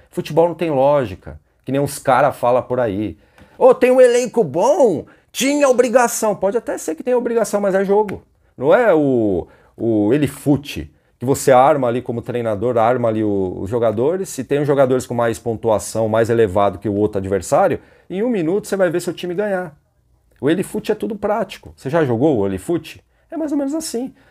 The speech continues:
É jogo de duas décadas atrás, hein? Os caras pensam que o futebol é assim.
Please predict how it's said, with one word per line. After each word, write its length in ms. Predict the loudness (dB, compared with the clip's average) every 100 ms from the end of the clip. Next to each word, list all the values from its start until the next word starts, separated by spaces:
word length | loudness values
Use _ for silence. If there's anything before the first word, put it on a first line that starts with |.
| -4
É 120 | 0
jogo 360 | 2 2 2 0
de 100 | -4
duas 340 | 0 0 0
décadas 420 | -2 -4 -2 -2
atrás, 480 | -2 -2 0 0 -2
hein? 140 | -6 -16 _ _ _ _
Os 100 | -12
caras 300 | 0 2 0
pensam 320 | -2 -6 -6 -8
que 60 |
o 40 | -8
futebol 420 | -10 -8 -6 -6
é 40 |
assim. 260 | -8 -14